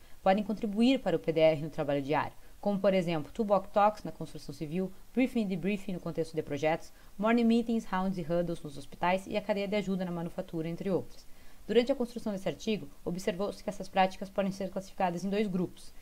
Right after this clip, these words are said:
reuniões de reflexão e aprendizagem e equipes em espera. Nesse contexto,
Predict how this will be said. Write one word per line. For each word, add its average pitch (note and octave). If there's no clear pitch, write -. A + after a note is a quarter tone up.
reuniões F#3+
de F3
reflexão E3
e -
aprendizagem D3+
e A3
equipes F#3+
em F#3+
espera. E3
Nesse G3+
contexto, G#3